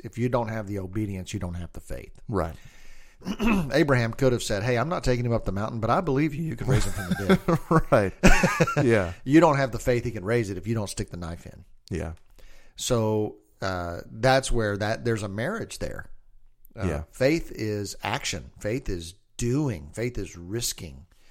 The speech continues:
Speaker 1: Faith isn't just believing or hoping.
Speaker 2: So on doubt, you know, there's the super, super famous, uh, Roman centurion says,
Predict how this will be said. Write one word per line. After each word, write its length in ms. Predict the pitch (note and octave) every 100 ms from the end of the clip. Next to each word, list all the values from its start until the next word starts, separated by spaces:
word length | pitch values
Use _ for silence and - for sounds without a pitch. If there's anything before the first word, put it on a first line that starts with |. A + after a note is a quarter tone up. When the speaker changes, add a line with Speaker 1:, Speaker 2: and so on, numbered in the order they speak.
| - - -
Speaker 1:
Faith 200 | A#3 G#3+
isn't 260 | D3+ A#2+ -
just 300 | G#2+ - F#2
believing 720 | D#2+ F#2+ A2+ G#2 F2 F2 -
or 360 | - G2 F2 D#2+
hoping. 500 | F#2+ A2 - - - - - - - - - - - -
Speaker 2:
So 280 | - C3+ A#2+
on 300 | C3 B2+ A#2
doubt, 440 | B2 B2+ F#2 G#2 -
you 100 | A#2
know, 100 | G2
there's 220 | G#2+ G2+
the 340 | - G2 G2 - - C#4 - - - -
super, 380 | - - B2+ A#2
super 220 | A2 G2+
famous, 540 | - A2 G2 F#2+ - -
uh, 260 | G#2+ F2 F2
Roman 400 | G#2 G#2 F#2+ F#2
centurion 520 | - G#2+ F#2+ F#2+ F#2 F#2
says, 280 | F#2+ F2